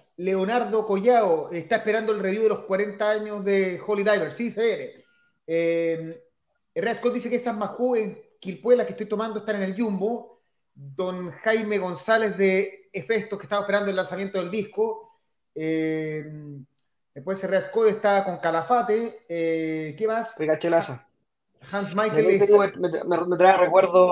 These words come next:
Speaker 2: de, de la sala de ensayo donde estábamos antes, que daban chop de Calafate.
Speaker 1: ¿Donde grabaste el otro día? ¿Donde bailaste?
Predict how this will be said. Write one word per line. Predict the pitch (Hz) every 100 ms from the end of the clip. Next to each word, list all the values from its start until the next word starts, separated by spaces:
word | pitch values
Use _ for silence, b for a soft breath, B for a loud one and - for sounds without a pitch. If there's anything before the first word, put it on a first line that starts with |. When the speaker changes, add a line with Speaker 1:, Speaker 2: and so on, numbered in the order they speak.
| 170 165
Speaker 2:
de, | 156
de | 147 156
la | - -
sala | 170 170
de |
ensayo | 160 - 170 180
donde | 175
estábamos | 175 170 165 165
antes, | 185 180
que |
daban | 156 160 156 -
chop | 180
de | 160 151
Calafate. | 151 151 196
Speaker 1:
¿Donde | 185 185
grabaste | 185 208 208
el | 208
otro | 202
día? | 202 262 302
¿Donde | 240 196
bailaste? | 185 196 240 294 330